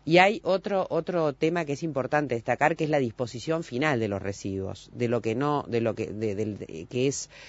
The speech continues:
eh, que nosotros estamos planteando la eliminación de los actuales vertederos, como el de Felipe Cardoso y otros,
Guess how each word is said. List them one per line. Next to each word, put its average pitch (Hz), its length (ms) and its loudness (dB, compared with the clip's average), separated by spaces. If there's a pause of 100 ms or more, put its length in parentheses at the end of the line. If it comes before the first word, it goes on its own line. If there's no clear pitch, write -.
(240)
eh, 107 340 -2 (100)
que 104 440 2
nosotros 120 260 -2
estamos 143 260 4
planteando 135 520 2
la 135 100 2
eliminación 110 540 -2
de 123 60 0
los 107 140 -4
actuales 110 360 -2
vertederos, 113 560 2
como 104 160 -6
el 101 80 -2
de 101 80 -2
Felipe 110 340 0
Cardoso 113 440 2
y 107 60 0
otros, 131 300 0